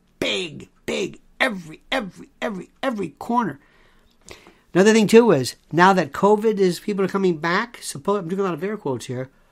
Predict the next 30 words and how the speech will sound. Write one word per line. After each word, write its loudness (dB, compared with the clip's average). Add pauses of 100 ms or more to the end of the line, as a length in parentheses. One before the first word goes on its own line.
(300)
dry 6
cleaning's 6
back. -6
Dry -2
cleaning -4
took -8
a -8 (160)
big -2
hit. -8 (960)
By -2
the 2
way, 0
first -2
rule, 2 (160)
don't -12
dry -8
clean. -16 (1600)
Really 2
think 2
about -2
this. -18 (180)
Men, 2
if 0
you 4
have 0
a -2
suit, -2 (500)
don't -20
dry -20 (100)
clean. -20